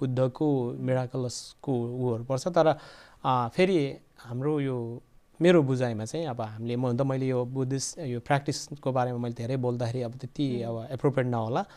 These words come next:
Speaker 1: तर मेरो आफ्नो पर्सनल
Speaker 2: उम्।
Speaker 1: बुझाइमा चाहिँ, आ, हामीले बुद्ध भन्दाखेरि स्वयं शाक्यमुनि बुद्धलाई मात्र बुझ्दैनौँ, अनि उहाँ बाहेक अरू पनि बुद्धहरू, इनलाइटन जति पनि बुद्धहरू हुन्छ, बुद्ध भनेको चाहिँ एउटा ज्ञान हो, इनलाइटन ऊ हो, त्यसलाई मानिन्छ।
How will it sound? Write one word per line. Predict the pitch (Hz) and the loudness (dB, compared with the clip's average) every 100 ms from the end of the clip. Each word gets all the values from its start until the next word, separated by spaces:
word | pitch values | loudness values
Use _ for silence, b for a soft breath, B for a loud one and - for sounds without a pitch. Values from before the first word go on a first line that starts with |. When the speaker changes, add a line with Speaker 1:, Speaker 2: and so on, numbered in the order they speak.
| B B B - | B B B -2
Speaker 1:
तर | 143 | 2
मेरो | 143 185 196 | 6 8 8
आफ्नो | 165 165 | 8 4
पर्सनल | - 147 160 | 0 0 -2
Speaker 2:
उम्। | 131 | -2
Speaker 1:
बुझाइमा | 139 127 117 110 | 0 2 0 -4
चाहिँ, | 113 165 160 b b b b - | -4 -4 -6 b b b b -6
आ, | 117 113 | -4 -4
हामीले | 110 113 127 135 | -4 -4 -2 -2
बुद्ध | 120 151 175 214 | 2 4 8 8
भन्दाखेरि | 240 120 104 117 104 139 185 139 | 8 4 -2 -6 -6 -6 -6 -6
स्वयं | - 170 160 156 135 117 | -2 0 2 0 -6 -4
शाक्यमुनि | - 165 175 156 | -4 -2 -2 0
बुद्धलाई | 147 143 131 | 2 2 2
मात्र | 123 120 120 | 0 -2 -2
बुझ्दैनौँ, | 120 117 120 160 175 | -4 -4 -4 -4 -6
अनि | 143 | -8
उहाँ | 120 123 127 | -6 -4 -4
बाहेक | 123 120 131 - | -2 -4 -6 -2
अरू | 151 151 | 2 2
पनि | 139 143 139 | 0 -2 -2
बुद्धहरू, | 131 131 123 120 | -4 -4 -4 -4
इनलाइटन | 139 135 131 127 131 | -2 0 0 0 -4
जति | 120 120 139 | -4 -4 -4
पनि | 156 170 135 B B B 131 | -2 -2 -4 B B B 2
बुद्धहरू | 147 139 123 | 6 6 6
हुन्छ, | 113 127 | 2 0
बुद्ध | 143 147 | 4 4
भनेको | 123 110 123 | 4 0 -2
चाहिँ | 151 | 0
एउटा | 135 123 | 0 0
ज्ञान | 139 131 | 2 0
हो, | 113 | -2
इनलाइटन | 123 127 135 143 143 127 127 | -2 2 4 4 2 0 -4
ऊ | 123 113 | -4 -2
हो, | 107 131 - | -4 -4 -4
त्यसलाई | 131 123 120 | -4 -2 -4
मानिन्छ। | 120 120 117 113 | -6 -6 -4 -4